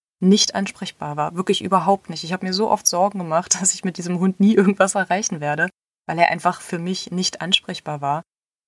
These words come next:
Und das war aber das Erste, was er gelernt hat, weil ich das nebenbei machen konnte. Es geht einfach nicht voran, wenn ich an der Leine ziehe.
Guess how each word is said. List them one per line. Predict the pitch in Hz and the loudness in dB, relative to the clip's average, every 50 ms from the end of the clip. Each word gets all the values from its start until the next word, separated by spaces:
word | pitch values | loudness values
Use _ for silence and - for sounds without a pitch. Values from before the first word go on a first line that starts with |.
| _ - | _ -6
Und | 165 156 170 | 2 2 4
das | 180 - - | 4 6 6
war | 196 170 | 6 6
aber | 160 160 | 6 4
das | 156 156 - | 2 4 4
Erste, | - 170 185 - - 202 | 6 6 6 4 2 2
was | 180 170 - | 0 -2 -2
er | - 160 | -2 -2
gelernt | 156 156 147 151 156 175 196 - - | -4 -4 0 2 2 2 2 2 -4
hat, | 165 - | -4 -2
weil | - 151 | -2 -4
ich | 147 | -2
das | - - - - | 0 2 2 2
nebenbei | 156 156 156 147 151 151 175 | 2 -2 -4 0 0 0 0
machen | 180 170 - - 156 | 0 -2 -4 -4 -10
konnte. | - - 151 151 151 160 165 175 - _ _ _ _ _ _ _ _ - | -6 -6 -6 -4 -4 -4 -6 -6 -8 _ _ _ _ _ _ _ _ -4
Es | - - - | -2 -2 2
geht | - 190 175 | 2 4 2
einfach | 165 165 156 165 | 2 2 0 -4
nicht | 165 160 - - | -2 -2 -2 0
voran, | - 151 147 147 147 160 160 160 156 - 151 | 0 0 2 2 0 0 -2 -10 -12 -12 -6
wenn | - 147 143 143 143 143 - | -2 -2 -2 -2 -4 -8 -8
ich | - - - | -8 -6 -6
an | - 147 | -6 -6
der | 151 147 | -6 -6
Leine | 143 143 139 143 143 143 | -6 -6 -6 -6 -8 -8
ziehe. | - - - 143 139 135 | -10 -10 -10 -10 -12 -12